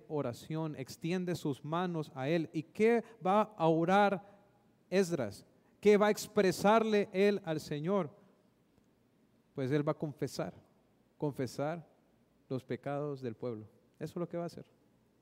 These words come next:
Entonces, ¿qué necesitamos para enfrentar correctamente el pecado? Necesitamos primero identificarlo, necesitamos verlo,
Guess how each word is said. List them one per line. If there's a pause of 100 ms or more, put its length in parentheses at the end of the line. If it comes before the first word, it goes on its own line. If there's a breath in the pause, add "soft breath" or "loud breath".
(1080)
Entonces,
¿qué
necesitamos
para
enfrentar
correctamente
el
pecado?
Necesitamos
primero
identificarlo,
necesitamos
verlo,